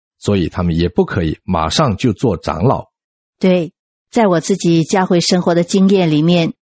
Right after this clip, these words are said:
Speaker 2: 就曾经看见过好几个失败的例子，都是因为违背了保罗在这里所说的原则而造成的。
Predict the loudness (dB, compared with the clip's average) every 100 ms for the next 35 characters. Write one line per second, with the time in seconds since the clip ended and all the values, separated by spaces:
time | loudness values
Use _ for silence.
0 | _ -2 0 0 2 0 2 0 2 2
1 | 0 0 -2 -2 0 0 0 0 0 0
2 | 0 0 2 2 0 -4 -10 -10 _ _
3 | _ 2 2 2 0 2 2 2 2 2
4 | 0 0 2 2 0 0 0 0 0 0
5 | 0 0 0 2 0 0 -2 -2 -2 0
6 | 2 2 2 2 0 2 0 0 -4 _
7 | -2 -2 0 0 -2 -4 -4 0 -2